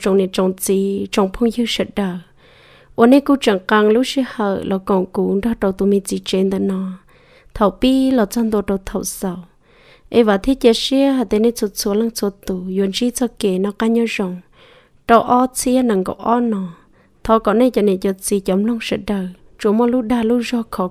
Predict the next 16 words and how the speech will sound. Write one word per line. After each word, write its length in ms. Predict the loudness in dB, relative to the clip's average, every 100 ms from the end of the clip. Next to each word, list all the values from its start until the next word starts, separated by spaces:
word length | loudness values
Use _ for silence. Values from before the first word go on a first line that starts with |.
| -8
khó, 300 | -10 -6 -6 -6
chỉ 120 | -8
cho 200 | -2 0
mô 160 | 2
mô 180 | 2 2
mương 260 | 2 0 0
căng. 320 | -2 -2 -2 -8 -20 -20 -20 -20 -20 -20 -20 -20 -20 -20 0
Cậu 180 | 6 6
chú 180 | 6 4
mô 180 | 6 6
mong 320 | 6 4 4
khử 160 | 2 -2
tao 180 | 2 4
nhiên 220 | 4 2
tao 180 | 2 0
cu. 500 | 0 -2 0 -2